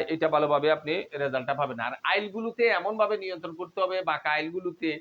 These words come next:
যে আইলের মধ্যখানে, মধ্যখানে যাতে আমার দাগটা ভালোভাবে পড়ছে, এটা আমাকে শতভাগ নিশ্চিত হতে হবে। আশা করি বিষয়টা বুঝতে পারছেন। কোনো অংশে না বুঝলে আবারও আমাদেরকে জিজ্ঞাসা করলে আমরা জবাব দেওয়ার চেষ্টা করবো ইনশাল্লাহ।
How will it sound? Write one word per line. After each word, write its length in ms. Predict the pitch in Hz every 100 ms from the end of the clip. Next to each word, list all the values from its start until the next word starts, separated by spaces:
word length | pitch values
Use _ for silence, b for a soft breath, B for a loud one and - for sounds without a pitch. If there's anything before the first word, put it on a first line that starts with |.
| b b 147
যে 180 | 156 -
আইলের 340 | 160 170 165
মধ্যখানে, 640 | 165 180 170 233 202 196
মধ্যখানে 560 | 180 175 160 175 165 160
যাতে 260 | 156 151 151
আমার 320 | 147 147 120
দাগটা 420 | 127 131 - 139
ভালোভাবে 460 | 127 123 123 120 131 -
পড়ছে, 380 | 117 - 180 214 233 - - -
এটা 220 | 208 208 214
আমাকে 300 | 170 160 175
শতভাগ 440 | 151 131 131 175 214 - _
নিশ্চিত 320 | 151 165 - 139
হতে 160 | 127 110
হবে। 140 | 107
আশা 280 | 113 147 185
করি 160 | 214 202
বিষয়টা 340 | 147 147 147
বুঝতে 300 | 135 120 135
পারছেন। 320 | 123 - - - b b b
কোনো 180 | 160 170
অংশে 200 | 160 175
না 160 | 165 151
বুঝলে 280 | 151 160 160
আবারও 260 | 147 151
আমাদেরকে 400 | 156 147 147 156
জিজ্ঞাসা 380 | 143 135 139 151
করলে 200 | 151 151
আমরা 180 | 139 147
জবাব 260 | 143 127
দেওয়ার 200 | 127 131 131
চেষ্টা 200 | - 123
করবো 200 | 127 151
ইনশাল্লাহ। 460 | 147 143 143 143